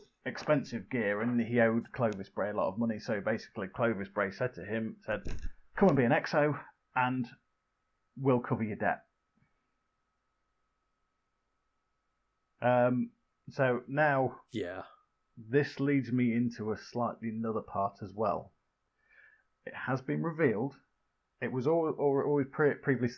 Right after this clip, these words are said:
Speaker 1: theorized to scan the human brain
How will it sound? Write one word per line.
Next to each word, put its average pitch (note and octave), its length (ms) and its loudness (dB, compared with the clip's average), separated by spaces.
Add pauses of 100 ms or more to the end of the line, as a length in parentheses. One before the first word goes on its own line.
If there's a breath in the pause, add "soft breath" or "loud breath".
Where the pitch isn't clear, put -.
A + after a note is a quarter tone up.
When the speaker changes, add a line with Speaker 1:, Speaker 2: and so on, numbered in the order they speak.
(120)
Speaker 1:
theorized G#2+ 500 2 (160)
to A2 640 -8
scan C#3+ 720 -2 (400)
the A2+ 100 -10
human C3+ 400 2
brain A2 460 4